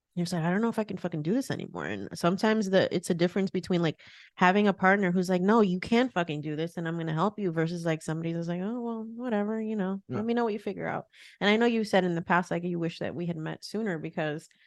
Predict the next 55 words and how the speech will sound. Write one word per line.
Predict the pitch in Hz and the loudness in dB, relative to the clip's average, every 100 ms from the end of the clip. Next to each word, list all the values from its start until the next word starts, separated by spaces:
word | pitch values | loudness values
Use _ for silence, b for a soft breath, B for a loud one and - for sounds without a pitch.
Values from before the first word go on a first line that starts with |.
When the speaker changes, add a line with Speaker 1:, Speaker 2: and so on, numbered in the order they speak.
| b b - | b b -2
Speaker 1:
maybe, | 175 208 220 | 0 2 4
like, | 190 185 175 | 6 6 2
you'd | 180 175 | -2 0
be | 180 | 0
on | 175 | 0
a | |
completely | 170 165 180 160 | -2 -2 -2 -2
different | 165 170 165 170 | -4 -6 -6 -8
trajectory | 151 170 208 160 147 | -6 -6 -4 -8 -8
if | 151 170 - | -8 -10 -12
you | 151 | -10
had | 151 165 156 160 | -4 0 0 -2
that | 156 - | -6 -8
support, | - - 165 165 | -14 -10 -8 -6
like, | - - | -8 -8
when | 165 156 | -8 -6
you | 165 | -8
were | |
still | 175 175 | -10 -12
having, | 175 175 156 123 - _ - | -10 -10 -10 -12 -16 _ -10
had | 175 175 | -6 -6
your | 147 | -6
business, | 190 240 - 165 | -8 -8 -12 -12
you | 160 | -10
know? | 156 196 _ B B B _ | -8 -10 _ B B B _
Speaker 2:
Yeah, | 127 147 123 | 6 10 10
I | 104 | 10
mean, | 110 98 | 8 10
woulda, | 127 127 | 10 8
coulda, | 127 110 | 8 6
shoulda | - 135 110 | 6 4 4
is | 92 | 2
a | |
crazy | - 113 107 98 | 2 4 6 4
thing, | 110 113 90 | 6 6 4
you | 92 | 4
know? | 95 98 | 4 6
Speaker 1:
Yeah. | 101 | 6
Speaker 2:
I | |
had, | 101 95 92 | 6 6 6
um, | 90 87 85 82 80 _ _ - | 6 6 4 0 -8 _ _ 4
I | 113 | 6
had | 101 | 6
di-, | 95 87 - | 4 -2 2
diversified | 101 95 92 110 95 - 95 95 98 | 4 4 6 4 2 -4 0 2 2
myself | 90 92 - 98 92 | 0 -2 2 2 2
in | 90 | -2
so | - 107 | 2 4
many | 104 98 | 6 6
different | 92 92 90 - | 4 4 2 4
ways, | 98 104 95 78 | 6 6 6 4
you | 98 | 2
know? | 92 90 | 4 6
I | 92 | 6
was, | 87 85 73 - | 4 2 -2 -12